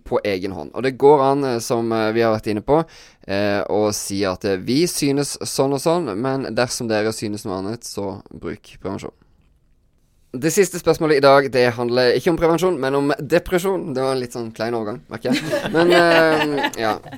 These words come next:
OK. Eh, det er en person som, eh, skriver: «Når tenåringen er mutt og innesluttet,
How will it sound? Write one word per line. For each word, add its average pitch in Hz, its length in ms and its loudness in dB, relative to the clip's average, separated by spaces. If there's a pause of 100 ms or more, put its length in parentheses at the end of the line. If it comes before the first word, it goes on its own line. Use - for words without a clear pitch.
(140)
OK. 123 100 -6
Eh, 135 380 0
det - 0 -
er 165 140 2
en 160 60 0
person 160 300 0
som, 143 360 -2
eh, 135 100 0
skriver: 110 400 -2 (800)
«Når 180 320 6
tenåringen 156 680 0
er 131 240 -2
mutt 123 320 -6
og 117 140 2
innesluttet, 107 680 -6